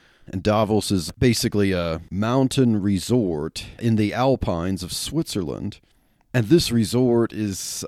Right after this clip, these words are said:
kind of difficult to access. You can get to it, but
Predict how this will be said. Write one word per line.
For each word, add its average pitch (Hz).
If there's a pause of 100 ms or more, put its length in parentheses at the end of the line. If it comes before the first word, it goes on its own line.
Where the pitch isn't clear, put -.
kind 185
of 143
difficult 117
to -
access. 101 (140)
You 110
can 175
get 123
to 85
it, 95 (100)
but 87